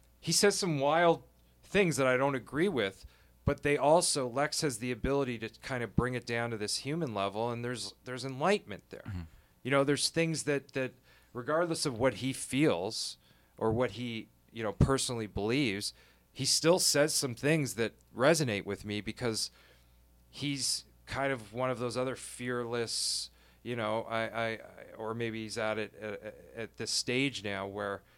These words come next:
Speaker 1: not being afraid to talk about your feelings and explore them is, it's, it's kind of a cool trait to have now.
Speaker 2: Yeah.
Speaker 1: Um,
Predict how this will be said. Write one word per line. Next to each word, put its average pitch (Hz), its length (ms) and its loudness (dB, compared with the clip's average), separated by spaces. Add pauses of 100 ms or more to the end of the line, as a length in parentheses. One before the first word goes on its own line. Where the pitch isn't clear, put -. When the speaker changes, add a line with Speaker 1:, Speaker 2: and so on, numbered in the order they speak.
(680)
Speaker 1:
not 135 440 4
being 139 240 2
afraid 127 400 2
to 113 60 -6
talk 110 280 2
about 107 180 0
your 101 100 -6
feelings 113 460 -2
and 104 100 -4
explore 107 480 -2
them 135 300 -2
is, 107 180 -6
it's, 107 420 -8
it's - 200 -8
kind 120 260 0
of 104 100 -2
a 101 60 0
cool 101 320 -2
trait 95 360 -8
to 90 140 -16
have 90 320 -6
now. 80 180 -10 (140)
Speaker 2:
Yeah. 85 200 -6 (400)
Speaker 1:
Um, 90 420 -6